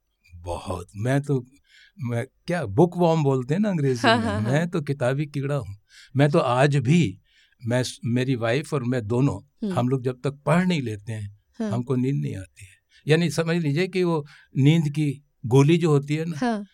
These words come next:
Speaker 1: वो किताब पढ़ना हमारे लिए होती है।
Speaker 2: अरे वाह! तो ऐसी कौन सी किताबें, मतलब, म-, मैं समझती हूँ कि आपने तो खूब किताबें पढ़ी होंगी।
Speaker 1: बहुत सारी पढ़ी।
Speaker 2: और अलग-अलग भाषाओं के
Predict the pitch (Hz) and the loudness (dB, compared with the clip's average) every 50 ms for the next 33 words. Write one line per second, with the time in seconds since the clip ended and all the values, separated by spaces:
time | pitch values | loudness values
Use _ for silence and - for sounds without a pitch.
0 | _ _ - 131 - - 139 139 139 143 156 151 147 - 123 110 110 120 117 110 | _ _ -10 -10 -6 -6 -4 -2 2 2 2 0 0 -4 -6 -4 -2 -2 -2 -2
1 | 110 107 104 101 98 101 98 98 101 104 101 _ _ - - - - - 185 190 | -4 -4 -6 -8 -8 -8 -10 -10 -10 -12 -18 _ _ -20 -16 -10 -8 -6 -4 -2
2 | 190 185 170 160 156 156 151 165 170 - - - - - _ - 302 285 226 320 | -2 -2 -4 -4 -6 -8 -10 -12 -12 -16 -20 -20 -20 -20 _ -4 -2 -2 -2 -2
3 | 359 - - 523 - _ _ - 240 240 240 254 269 285 320 320 320 277 240 - | -4 -6 -10 -14 -16 _ _ 0 2 2 2 2 0 -2 -4 -4 -6 -6 -4 -4
4 | 202 185 180 180 185 185 185 190 202 196 - - _ _ _ - 160 175 175 180 | -4 -4 -4 -4 -6 -6 -6 -8 -10 -10 -12 -16 _ _ _ -10 -8 -6 -6 -4
5 | 175 175 170 170 175 175 185 190 - 220 208 214 214 - - - 233 233 240 240 | -6 -6 -4 -2 -2 -2 -2 -2 -2 -2 -4 -4 -4 -6 -8 -6 -4 -4 -4 -4
6 | - 247 233 214 214 233 233 226 269 240 - _ - - 349 359 359 _ _ - | -2 -2 -2 -2 -2 -4 -4 -4 -6 -8 -8 _ -2 0 0 0 -2 _ _ -12
7 | - 190 - 170 160 160 160 160 160 151 151 156 156 143 143 135 104 104 123 139 | -8 -2 -2 0 0 -2 -2 -4 -4 -4 -4 -4 -6 -6 -6 -4 -2 0 0 0
8 | - 123 117 104 104 101 101 - - 170 175 170 165 165 170 - 180 190 208 226 | 0 -2 -4 -6 -6 -10 -14 -12 -6 -4 -2 -2 -2 -4 -4 -2 -2 -2 0 -2
9 | 233 220 240 233 226 233 226 202 196 185 170 160 156 151 151 160 165 175 160 156 | -2 -2 -2 -2 -2 -2 -4 -2 -4 -4 -2 -4 -4 -6 -8 -8 -6 -6 -6 -4
10 | - - 214 226 247 247 226 208 180 160 156 147 139 - | -4 -4 -4 -4 -4 -4 -4 -4 -2 -2 -4 -4 -6 -6